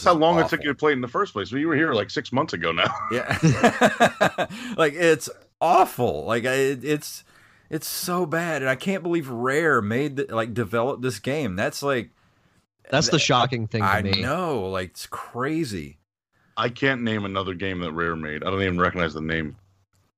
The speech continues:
Speaker 2: Oh, uh,
Speaker 3: They, um, they
Speaker 1: Is
Speaker 3: were
Speaker 1: it
Speaker 3: mostly prevalent in, like, the mid to late nineties. They did the Donkey Kong Country series for Super
Speaker 2: Yeah.
Speaker 3: Nintendo.
Speaker 1: Oh, okay, okay.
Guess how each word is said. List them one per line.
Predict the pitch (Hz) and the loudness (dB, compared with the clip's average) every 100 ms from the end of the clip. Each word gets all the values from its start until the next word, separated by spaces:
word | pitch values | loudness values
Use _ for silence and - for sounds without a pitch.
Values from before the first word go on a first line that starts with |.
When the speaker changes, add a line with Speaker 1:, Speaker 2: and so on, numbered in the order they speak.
| - | -2
Speaker 2:
Oh, | 113 76 71 65 - - - _ _ _ | -2 -2 -8 -12 -14 -14 -20 _ _ _
uh, | 78 92 80 82 82 | -8 -6 -4 -6 0
Speaker 3:
They, | 156 214 226 | 2 4 4
um, | 170 160 156 135 131 _ 175 - 175 | 4 4 4 2 -6 _ -20 -20 -14
they | 156 | 0
Speaker 1:
Is | 180 233 | 2 2
Speaker 3:
were | |
Speaker 1:
it | 202 | 2
Speaker 3:
mostly | 180 180 185 | 0 -2 -4
prevalent | 156 - 151 151 147 139 | -8 -2 -2 0 -2 -2
in, | 139 | -4
like, | 131 127 120 | 0 -2 -2
the | 123 113 107 107 104 _ _ - | -2 -2 -2 -6 -10 _ _ -4
mid | 139 143 135 | 2 2 2
to | 139 | 2
late | 135 127 | 2 0
nineties. | 120 123 127 120 | 0 0 0 0
They | 131 | 0
did | 123 131 117 | 0 -2 0
the | 113 | 0
Donkey | 123 120 117 | 0 0 -2
Kong | 107 117 110 | 0 0 0
Country | 117 107 113 | -4 -4 -6
series | - 117 107 107 | -2 0 0 -2
for | - 110 | -4 -6
Super | 120 110 | -6 -4
Speaker 2:
Yeah. | 110 | -2
Speaker 3:
Nintendo. | 104 117 113 | -2 2 4
Speaker 1:
Oh, | 139 135 135 | 6 6 4
okay, | 101 95 | 0 -4
okay. | 95 87 | -4 -6